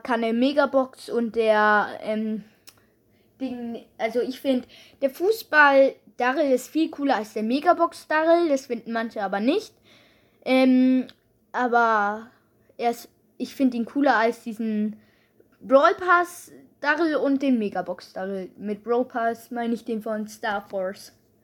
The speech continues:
Dann kommen wir zu Rico. Hier ist es der König. Es schaut sehr cool aus. Ähm,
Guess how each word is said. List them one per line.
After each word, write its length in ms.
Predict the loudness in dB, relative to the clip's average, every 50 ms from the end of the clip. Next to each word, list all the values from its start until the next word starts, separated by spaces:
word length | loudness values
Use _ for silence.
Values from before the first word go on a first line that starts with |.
| _ _ _ _ _ _ _ _ _ _ _ _ _ _ _
Dann 340 | -4 -2 -2 0 -2 -4 -6
kommen 560 | -2 2 2 4 4 4 4 4 4 4 2
wir 720 | 0 -2 -4 -4 -4 -4 -4 -2 -2 -2 -2 -4 -4 -6 -10 _ _
zu 680 | _ -4 0 0 2 2 2 2 0 0 -2 -4 -4 -4
Rico. 1000 | 0 4 4 4 4 2 -4 -6 -4 -4 -2 -2 -2 -2 -2 -2 -4 -4 -6 -8 _ _ _ _ _ _ _ _ _ _ _ _ _ _ _ _ _ _ _ _ _ _ _ _ _ _ _ _ _ _ _ _ _ _ _ _ _ _ _
Hier 440 | -20 0 4 6 6 6 6 4 4
ist 160 | 2 -4 -6
es 260 | -6 -6 -6 -10 -8
der 140 | -8 -8 -8
König. 560 | -4 -2 -2 -2 -2 -4 -4 -6 -8 -6 -6
Es 160 | -6 -6 -4
schaut 240 | -4 -6 -6 -6 -10
sehr 260 | -8 0 0 0 0 0 -4 -8
cool 220 | -6 -4 -4 -2 0
aus. 340 | 0 0 0 0 -4 -6 -10 _ _ _ _ _ _ _ _ _ _ _ _ _ _ _ _ _ _ _ -16
Ähm, 380 | -12 -10 -8 -6 -6 -8 -8